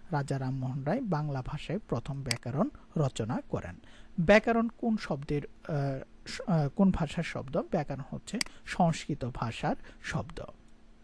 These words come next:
ব্যাকরণের মূল উদ্দেশ্য হচ্ছে ভাষাকে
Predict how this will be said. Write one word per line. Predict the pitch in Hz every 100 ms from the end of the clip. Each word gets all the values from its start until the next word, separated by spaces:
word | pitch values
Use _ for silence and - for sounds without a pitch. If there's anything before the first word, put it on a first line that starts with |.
| - - - - -
ব্যাকরণের | 147 185 - 220 220 226
মূল | 190 170 160
উদ্দেশ্য | 147 143 - 143 127
হচ্ছে | 143 - 262 -
ভাষাকে | 143 - 139 -